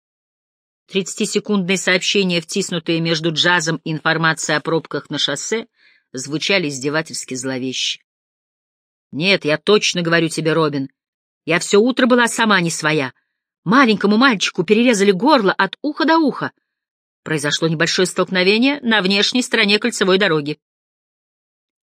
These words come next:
Теперь, двигаясь по скоростному шоссе, Джо слушал, как на одной из автостоянок национального аэропорта в багажнике автомашины был обнаружен труп женщины.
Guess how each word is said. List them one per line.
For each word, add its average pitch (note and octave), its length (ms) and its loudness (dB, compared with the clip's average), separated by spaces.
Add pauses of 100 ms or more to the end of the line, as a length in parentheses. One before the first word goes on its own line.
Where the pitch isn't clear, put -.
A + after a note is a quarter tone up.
Теперь, D4 340 -6 (640)
двигаясь G3 540 2
по D3 100 -8
скоростному D3+ 580 -4
шоссе, B3 520 -6 (680)
Джо A3 240 2
слушал, D4+ 460 2
как B3 180 0
на A3 140 2
одной B3 300 4
из G3 280 -2
автостоянок G#3+ 800 -2
национального F#3 720 -2
аэропорта D#3+ 640 -2
в F3 80 -4
багажнике F#3 580 0
автомашины B3+ 600 -2
был D4 180 0
обнаружен G3+ 500 0
труп D#3+ 260 -6
женщины. A#2 580 -6